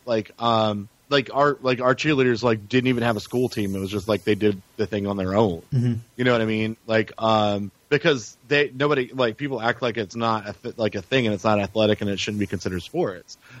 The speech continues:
Speaker 1: but it absolutely is and should be. And, like, there's not, there's not a lot of money that's funded towards, like, competitive cheerleading.
Speaker 2: Mm-hmm.
Speaker 1: And again, I know how crazy this sounds.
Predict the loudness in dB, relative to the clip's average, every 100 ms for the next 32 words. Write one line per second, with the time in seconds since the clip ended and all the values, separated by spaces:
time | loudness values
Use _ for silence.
0 | _ -2 2 2 0 -4 -4 -4 -4 0
1 | 2 2 -2 -2 -4 -4 -6 -8 -14 _
2 | -20 _ 0 2 2 2 -2 0 0 2
3 | -2 0 0 0 0 -2 0 2 2 2
4 | 2 2 2 0 -2 -2 -4 -2 0 0
5 | 0 -2 0 -2 -2 -2 0 2 0 2
6 | 0 2 -2 -4 -6 -12 -2 0 2 0
7 | 0 -4 -10 _ -2 2 2 2 2 0
8 | 0 -2 -2 -2 -4 -2 -4 -6 -12 -16
9 | _ -20